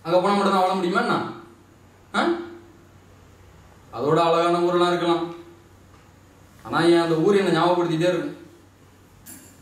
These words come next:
அவ்வளவுதான். மசிராச்சு எனக்கு. அதோட நல்ல அழகான ஊரா பார்த்து நான் அங்க போய் இருந்துட்டு போறேன். நான் ஜெயிச்சா கூட போக வேண்டியதில்லை.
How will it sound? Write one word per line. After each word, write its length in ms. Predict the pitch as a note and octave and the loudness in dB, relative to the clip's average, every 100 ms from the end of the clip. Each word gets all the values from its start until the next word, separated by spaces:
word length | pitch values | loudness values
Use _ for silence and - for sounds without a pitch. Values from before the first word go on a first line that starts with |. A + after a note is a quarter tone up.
| - | -14
அவ்வளவுதான். 380 | C3 B2+ C3+ C3 - - - - - - - - - - | -6 -2 -4 -6 -16 -20 -20 -20 -20 -20 -20 -20 -20 -8
மசிராச்சு 460 | B2+ E3 E3+ D#3+ D#3 | -4 0 0 0 -2
எனக்கு. 200 | C#3+ B2 - - - - _ _ - - - - _ - C3 | -6 -8 -14 -20 -20 -20 _ _ -20 -20 -20 -20 _ -16 -4
அதோட 220 | D3 F#3+ G#3+ | 0 2 2
நல்ல 160 | G#3 F#3 | 2 2
அழகான 320 | G3 G3 G3 | 2 0 0
ஊரா 140 | G3 | 0
பார்த்து 240 | F#3 G3+ G#3 | 0 -2 -2
நான் 80 | |
அங்க 80 | G3 | -2
போய் 100 | G3 | -2
இருந்துட்டு 260 | F3 E3 D3 | -2 -4 -4
போறேன். 240 | D3 F#3+ F3 - - - - - - - - - - - - - - - - - - - - - - | -2 -4 -6 -14 -20 -20 -12 -10 -10 -12 -14 -12 -12 -12 -18 -20 -20 -20 -20 -20 -20 -20 -20 -20 -12
நான் 140 | C3 | -4
ஜெயிச்சா 240 | D#3+ E3 F3+ | 0 2 0
கூட 140 | F#3 | 0
போக 140 | F3+ | -2
வேண்டியதில்லை. 420 | F3 E3+ D#3 C#3 | -2 0 -2 -4